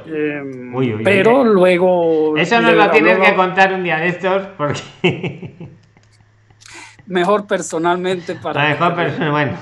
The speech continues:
Speaker 2: <laughs> ya no.
Speaker 1: Entonces yo, mi, mi aporte es que res-, que busquen,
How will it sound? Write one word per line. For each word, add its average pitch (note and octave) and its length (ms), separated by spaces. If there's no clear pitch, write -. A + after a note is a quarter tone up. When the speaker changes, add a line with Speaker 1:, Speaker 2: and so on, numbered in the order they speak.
Speaker 2:
<laughs> F3 320
ya D#3+ 160
no. F3+ 120
Speaker 1:
Entonces G3+ 480
yo, A#3+ 320
mi, G#3 180
mi G3+ 180
aporte B3 580
es B3 80
que G3 500
res-, F3+ 260
que G#3+ 100
busquen, B3 460